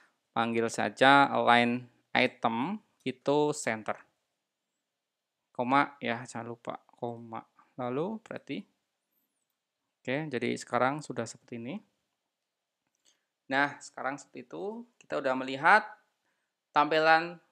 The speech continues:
flat list-nya sekarang sudah berubah dari vertikal menjadi horizontal ya. Ini bisa diaplikasikan ke aplikasi teman-teman ya. Jadi mungkin akan membutuhkan ini, kita bisa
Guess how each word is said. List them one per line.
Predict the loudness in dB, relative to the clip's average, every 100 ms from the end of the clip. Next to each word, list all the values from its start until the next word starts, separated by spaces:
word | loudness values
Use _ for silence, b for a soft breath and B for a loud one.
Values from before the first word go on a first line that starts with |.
| _
flat | 6 6 6 -8
list-nya | -6 -6 -4 -2 -2 -4 -10
sekarang | -8 0 4 2 0
sudah | -8 -8
berubah | -4 2 4
dari | 4 0
vertikal | -6 -6 -4 -4
menjadi | -4 -10 -10
horizontal | -10 -10 -8 -10 -10 -8 -8 -8
ya. | -14 -18 -20 -20 _ _ _ _ _ _ _ -12
Ini | -8 -8
bisa | -6 -6
diaplikasikan | -2 -2 0 -4 -4 -2 -2 -2
ke | -4 -2 -2 -4 -8
aplikasi | -12 -6 -4 -4 -4 -6
teman-teman | -6 -8 -6 -8 -8
ya. | -8 -10 -10
Jadi | -14 -16 -16 _
mungkin | -18 -16 -12 -10 -12 -14
akan | -12 -10 -10 -12 -18 _ _ _ _ -10
membutuhkan | -8 -6 -6 -4
ini, | -4 -4 -6
kita | -4 -6
bisa | -4